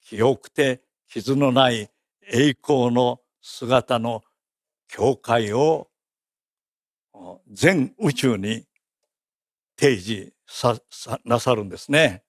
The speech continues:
私たちのために憐れみ深い中保者、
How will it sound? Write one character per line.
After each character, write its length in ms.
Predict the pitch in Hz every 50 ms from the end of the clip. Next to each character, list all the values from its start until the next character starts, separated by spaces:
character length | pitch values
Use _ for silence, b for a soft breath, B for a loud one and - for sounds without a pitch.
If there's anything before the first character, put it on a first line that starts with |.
| _ _ _ _ _ _ _ _ _ _ _ _ _ _ _ _ _ _ _ _ _
私 360 | - 117 113 - 135 123 - -
た 140 | - 120
ち 120 | 107 - -
の 120 | 110 113 110
た 200 | _ - 120 127
め 140 | 135 123
に 340 | 117 123 156 190 180 - - - _ _ _ _ _ _ _ _ _ _ _ _
憐 420 | - - - - 113 123 139 156 185
れ 120 | 214 233
み 140 | 233 240 233
深 340 | 185 175 165 - 185 180 156
い 260 | 135 120 117 120 - _ _ _ _ _ _ _ _ _ _ _ _ _
中 200 | - - - 170
保 180 | 170 151 131
者、 360 | 120 - - 123 101 87 -